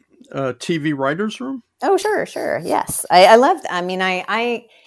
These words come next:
Speaker 2: anywhere that you can tell a dramatic story, and by that I mean where you write lines for people to say, <laughs> um, I wanna be there. That's, that's my, that's my happy place.
Speaker 1: So it sounds as if even though you enjoy writing your own plays, you also look forward to collaboration.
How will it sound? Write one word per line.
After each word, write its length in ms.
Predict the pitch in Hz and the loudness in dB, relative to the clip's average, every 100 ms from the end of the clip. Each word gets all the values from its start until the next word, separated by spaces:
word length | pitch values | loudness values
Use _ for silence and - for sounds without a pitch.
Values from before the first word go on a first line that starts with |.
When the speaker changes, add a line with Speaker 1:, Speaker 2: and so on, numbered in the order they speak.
| - | -4
Speaker 2:
anywhere 380 | 269 285 277 247 | -2 0 4 4
that 120 | 214 | 2
you 100 | 190 | -6
can 160 | 190 175 | -10 -8
tell 240 | 190 175 | -4 -4
a 60 | 170 | -4
dramatic 420 | 185 151 147 139 | -6 -6 -6 -6
story, 420 | - 143 147 151 | -6 -4 -2 -4
and 180 | 143 147 | -4 0
by 140 | 147 | 0
that 240 | 143 143 120 | 4 2 2
I 120 | 139 | 0
mean 280 | 143 139 143 - - - - | -6 -10 -12 -18 -20 -20 -12
where 140 | 139 | -8
you 380 | 139 143 139 139 - | -6 -6 -6 -8 -6
write 260 | 147 165 131 | 0 0 0
lines 380 | 156 156 151 - | -4 -4 -6 -8
for 140 | 147 | -14
people 260 | 151 143 147 | -16 -14 -12
to 60 | |
say, 380 | 139 127 131 139 - - 202 | -8 -6 -4 -4 -6 -8 -6
<laughs> 180 | - - | -6 -6
um, 320 | 208 180 180 - - - _ | -8 -8 -10 -12 -20 -20 _
I 320 | - 160 160 165 | -8 -6 -4 -2
wanna 240 | 175 180 | -2 0
be 120 | 196 | 0
there. 240 | 240 131 - | 0 0 -2
That's, 380 | 156 147 - - | -10 -10 -12 -12
that's 300 | 175 - - | -12 -12 -10
my, 360 | 160 156 156 - _ _ _ _ | -6 -6 -6 -10 _ _ _ _
that's 180 | _ - | _ -14
my 80 | 160 | -12
happy 260 | 147 143 | -12 -14
place. 400 | 135 123 - - _ _ _ _ - | -12 -12 -12 -18 _ _ _ _ -6
Speaker 1:
So 240 | - 226 | 0 0
it 80 | - | 0
sounds 380 | 247 269 247 208 | -2 -2 -2 -2
as 180 | 175 | 0
if 240 | 196 175 180 | 0 0 -2
even 240 | 180 180 | -4 -2
though 140 | 165 160 | 0 0
you 320 | 147 139 135 | 2 0 0
enjoy 320 | 135 - 151 | -2 0 0
writing 380 | 131 135 135 135 | 0 0 0 0
your 240 | 127 127 | -2 -2
own 160 | 131 127 | -2 -4
plays, 480 | - 147 135 123 - | -4 -2 -2 -4 -6
you 320 | 127 117 117 | -6 -6 -8
also 520 | - 147 180 - 175 151 | -4 -2 -2 -2 0 0
look 320 | 143 143 - | -2 -6 -4
forward 340 | 156 147 143 | -4 -4 -6
to 120 | - | -8
collaboration. 760 | 135 139 131 127 135 165 - | -8 -6 -6 -8 -8 -8 -12